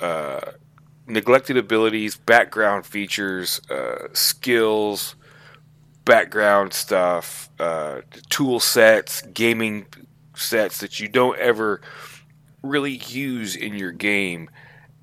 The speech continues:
But he wanted to give you something, give the D M something that, that helped you showcase this a little bit more. And this is Traveling Encounters Volume two.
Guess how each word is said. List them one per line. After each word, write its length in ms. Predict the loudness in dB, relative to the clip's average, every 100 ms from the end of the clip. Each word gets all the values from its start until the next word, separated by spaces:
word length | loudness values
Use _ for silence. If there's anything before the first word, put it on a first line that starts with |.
| _ _ _ 0
But 160 | 2
he 320 | 0 -6 -6
wanted 340 | -4 -4 -6 -8
to 60 | -10
give 320 | -4 -4 -4
you 220 | -10 -8
something, 680 | -4 -2 -2 -6 -6 -8 -16 _ _ _ -8
give 160 | -6 -4
the 80 |
D 280 | -8 -6 0
M 160 | 0 0
something 440 | -2 -2 -2 -6
that, 220 | -6 -8 -12 -8
that 160 | -8
helped 320 | -4 -6 -6 -10
you 320 | -8 -10 -14 _ _ _ -6
showcase 720 | 0 2 0 0 -6 -4 -6
this 280 | -6 -8 -8
a 60 | -10
little 140 | -8
bit 180 | -10 -12
more. 280 | -14 -14 -18 -20 -20 -16 -14 -14 -14 -18 -20 _ _ _ -6
And 320 | -2 -2 -4
this 320 | -4 -2 -2 -6
is 380 | -6 -6 -8 -12
Traveling 460 | -6 2 2 2 -6
Encounters 520 | -8 -4 -4 -4 -6
Volume 440 | -2 -2 -2 -6 -12
two. 360 | -8 -6 -6